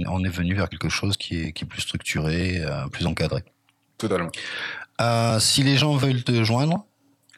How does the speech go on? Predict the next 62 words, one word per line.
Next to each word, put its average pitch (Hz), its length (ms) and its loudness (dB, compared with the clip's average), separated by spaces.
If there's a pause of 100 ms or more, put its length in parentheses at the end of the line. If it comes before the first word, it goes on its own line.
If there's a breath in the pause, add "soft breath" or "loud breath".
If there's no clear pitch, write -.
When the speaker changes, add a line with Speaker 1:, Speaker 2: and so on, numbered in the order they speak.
(120)
Speaker 1:
que, 101 540 2
comment 95 240 0
ils 95 100 0
font ? 123 260 0 (420)
Speaker 2:
Alors, 117 220 4
ben, 101 160 4
moi, 117 160 4
j'ai 104 220 2
Speaker 1:
Dans, 101 160 4
dans 101 160 4
le 98 40 2
cadre 101 200 2
du 92 80 0
B 87 100 0
K 82 120 0
B, 104 200 2
hein. 117 80 0
Speaker 2:
Dans 107 180 2
le 127 60 2
cas 160 140 4
du 135 100 0
B 127 80 2
K 120 80 0
B, 143 120 2
en 160 100 2
fait, 160 340 0
aujourd'hui, 135 380 2
sur 139 180 2
le 113 60 4
B 110 80 0
K 123 100 2
B, 139 60 2
on 147 80 2
ne 113 80 2
communique 143 360 2
pas 123 120 2
du 110 100 -2
tout. 110 160 -4 (180)
Speaker 1:
D'accord. 107 360 0
Speaker 2:
Euh, 98 260 2
donc, 101 320 -2
euh, 98 140 0
il 98 40 -2
y 95 80 0
a 92 200 2
rien, 110 360 0
on 131 120 0
n'a 104 100 2
rien 104 140 2
Speaker 1:
Tu, 165 80 -2
Speaker 2:
sorti. 110 220 0
Speaker 1:
tu 113 80 2
viens 107 120 2
de 98 60 4
le 98 100 2
faire. 95 260 0 (120)
<laughs> - 80 0
Speaker 2:
Voilà. 127 200 6 (520)
<laughs> 165 500 0
On 110 120 2
n'a 113 100 4
rien, 135 220 4